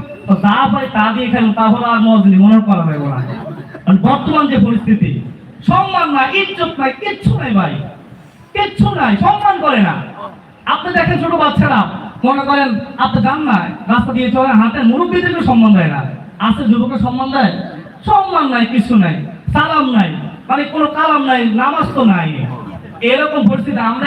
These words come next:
এক-, আমার দায়-, আমরা দায়িত্বপ্রাপ্ত, আমরা যদি একজনকে না বলতে পারি নামাজ পড়ো, তাহলে আমরা কিন্তু হিসাব দিতে হবে, দিতে হবে না?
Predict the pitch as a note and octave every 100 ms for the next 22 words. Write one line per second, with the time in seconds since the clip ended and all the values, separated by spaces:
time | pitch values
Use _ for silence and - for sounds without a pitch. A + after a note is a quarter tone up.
0 | C4+ G#3 G#3+ A#3+ C4 B3+ B3+ A#3+ A#3+ C4
1 | C#4 A#3 G3 F#3 G3 G3 A#3 C4 B3+ A3
2 | B3 B3+ B3 A#3+ A#3 A#3+ G#3+ G3 F3+ -
3 | D3+ C#3 C3+ - - - B3+ C4 C4+ C#4+
4 | C4 A3+ A#3+ F#3+ G3 F#3+ F3+ F#3+ A#3+ C4+
5 | C#4